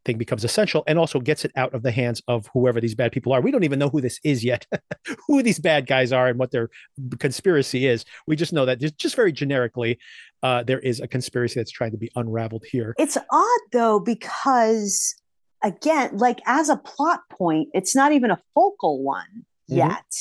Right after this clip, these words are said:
Speaker 1: Mm-hmm.
Speaker 2: It's
Speaker 1: Right.
Speaker 2: so strange. This
Speaker 1: Yeah.
Speaker 2: is the weirdest setup. I'm like, "I don't know how to feel about this."
Speaker 1: So this is actually when she first suspects that she's in, things are not as they seem. And basically what happens is this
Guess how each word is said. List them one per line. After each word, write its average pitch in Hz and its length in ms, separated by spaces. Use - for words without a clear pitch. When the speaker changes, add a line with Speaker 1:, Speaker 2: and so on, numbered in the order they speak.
Speaker 1:
Mm-hmm. 139 200
Speaker 2:
It's 269 140
Speaker 1:
Right. - 80
Speaker 2:
so 320 280
strange. 302 760
This 285 200
Speaker 1:
Yeah. 320 60
Speaker 2:
is 254 80
the 285 100
weirdest 277 640
setup. 262 380
I'm 220 120
like, 214 240
"I 185 240
don't 196 240
know 202 180
how 180 140
to 175 100
feel 175 200
about 143 360
this." - 400
Speaker 1:
So - 160
this 320 160
is 277 140
actually 160 340
when 135 560
she 151 280
first - 280
suspects - 480
that 123 100
she's 131 360
in, 127 380
things 131 160
are 117 80
not 123 200
as 117 180
they 113 120
seem. 110 380
And 127 380
basically 131 280
what 117 80
happens 139 260
is 104 80
this 120 180